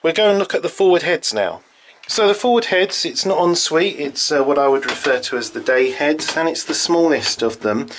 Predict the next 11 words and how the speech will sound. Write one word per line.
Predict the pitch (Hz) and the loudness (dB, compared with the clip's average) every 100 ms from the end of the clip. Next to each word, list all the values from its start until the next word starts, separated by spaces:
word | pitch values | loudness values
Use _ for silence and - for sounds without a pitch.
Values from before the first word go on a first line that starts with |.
| - - - - | -14 -14 -16 -6
um, | 147 151 151 156 - | -2 0 0 -4 -2
but | 170 | 2
it's | 170 170 | 2 2
actually | 175 175 170 165 | 0 2 0 0
large | 151 156 135 135 131 | 2 4 4 4 0
already | 143 143 147 143 | -2 -2 -2 -4
for, | 135 - 143 139 131 | -6 -2 2 4 2
you | 147 | -2
know, | 131 123 | -2 -2
a | |
standard | 120 - 139 127 120 | -2 -2 -2 -2 -2